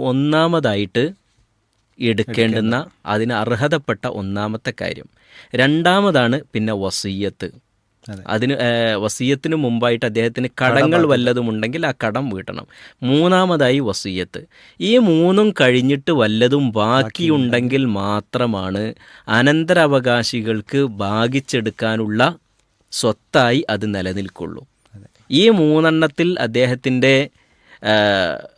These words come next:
Speaker 1: എല്ലാ സ്വത്തുക്കളും തീർന്നു പോകുന്നുണ്ട് എങ്കിൽ പിന്നീട് എന്തില്ല? അനന്തരാവകാശികൾക്ക്
Speaker 2: ഇല്ല.
Speaker 1: സ്വത്തില്ല.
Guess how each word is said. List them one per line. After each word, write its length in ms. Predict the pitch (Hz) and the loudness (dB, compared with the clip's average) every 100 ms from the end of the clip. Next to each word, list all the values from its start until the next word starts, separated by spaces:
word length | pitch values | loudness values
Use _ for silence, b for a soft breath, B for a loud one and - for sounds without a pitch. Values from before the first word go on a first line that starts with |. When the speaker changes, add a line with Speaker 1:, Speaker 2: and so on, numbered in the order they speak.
| _ _ - | _ _ -4
Speaker 1:
എല്ലാ 360 | 120 113 123 135 - | -2 2 4 2 0
സ്വത്തുക്കളും 720 | - 113 - 117 98 107 107 123 - _ _ _ _ _ _ _ _ - | -4 -6 -4 -6 -2 0 0 -4 -12 _ _ _ _ _ _ _ _ -4
തീർന്നു 460 | 113 127 139 156 | 2 4 6 4
പോകുന്നുണ്ട് 640 | 139 117 110 113 110 101 104 | 4 0 0 0 0 -2 -4
എങ്കിൽ 320 | 101 92 92 107 _ | -4 -6 -10 -12 _
പിന്നീട് 340 | 95 95 101 | -8 -6 -6
എന്തില്ല? 300 | 104 98 95 95 - _ _ _ _ | -6 -8 -10 -12 -16 _ _ _ _
അനന്തരാവകാശികൾക്ക് 960 | 110 117 139 151 156 160 151 165 165 185 | -6 -4 -4 -2 -2 -2 -4 -6 -4 -4
Speaker 2:
ഇല്ല. 80 | 180 | -6
Speaker 1:
സ്വത്തില്ല. 380 | 170 202 175 | -6 -6 -4